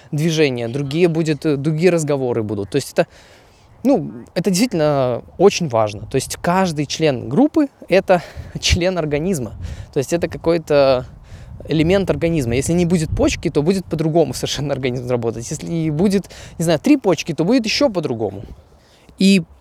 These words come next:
поэтому вот это такой уникальный, абсолютно, про-, каждая, каждая встреча была не похожа на другую. То есть каждый раз это было что-то реально принципиально новое.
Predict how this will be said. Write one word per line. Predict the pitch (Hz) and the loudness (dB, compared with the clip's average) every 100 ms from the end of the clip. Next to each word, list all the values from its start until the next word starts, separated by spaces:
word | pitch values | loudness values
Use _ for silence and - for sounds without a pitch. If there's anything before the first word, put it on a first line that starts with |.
| - - | -20 -2
поэтому | - 247 233 190 | 4 4 2 0
вот | 139 165 - - | -2 -4 -6 -6
это | 202 208 | -2 -2
такой | 180 156 - | 0 -2 0
уникальный, | 170 165 - 190 233 180 139 | -2 -2 0 0 0 -2 -4
абсолютно, | 139 - 165 190 170 | -6 -2 0 0 -2
про-, | 143 151 | -6 -4
каждая, | 180 196 180 165 | -2 0 0 -2
каждая | - 185 202 185 | -4 -6 0 0
встреча | 165 - 196 190 | 0 -2 -2 -2
была | 151 147 | -2 -2
не | 147 160 | -2 -4
похожа | - - 170 156 | -6 -2 0 2
на | 143 | -2
другую. | 135 139 147 139 95 - - - - | -4 -4 -2 0 -2 -8 -20 -20 -6
То | - | -4
есть | 160 - | -2 0
каждый | 185 175 180 | 0 2 0
раз | 208 | 0
это | 175 | -4
было | 165 151 | -4 -4
что-то | 165 160 | -2 0
реально | 135 147 208 175 | 4 4 4 2
принципиально | 139 143 - 160 160 | -2 -4 0 2 2
новое. | 147 165 117 | 2 2 0